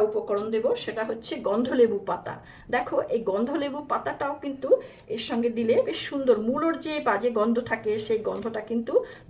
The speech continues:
ধনেপাতা আর গন্ধলেবু পাতার সঙ্গে মিশে কিন্তু সেই গন্ধটা অতটা পাওয়া যাবে না। তো খুব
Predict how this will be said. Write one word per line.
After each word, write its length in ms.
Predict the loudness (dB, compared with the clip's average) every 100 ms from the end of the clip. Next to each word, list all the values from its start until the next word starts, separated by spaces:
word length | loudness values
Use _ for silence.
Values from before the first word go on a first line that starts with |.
| 0
ধনেপাতা 520 | 4 4 2 0 0 0 -2
আর 80 | -2 -2
গন্ধলেবু 500 | 2 4 4 2 0 -2
পাতার 300 | 0 0 -2 -4 -18 -20 -16 -6
সঙ্গে 280 | 0 2 4 2 0
মিশে 300 | -2 -2 -2 -2
কিন্তু 220 | -2 -2 2
সেই 140 | 2 2
গন্ধটা 360 | 0 -2 -2 0 -2
অতটা 280 | -2 -2 -2 -2 -6 -10 0
পাওয়া 240 | 4 6 4 4
যাবে 240 | 0 0 -2
না। 80 | -6 -12 -18 -20 -20 -20 -20 -20 -12
তো 60 | -10 -2
খুব 140 | 0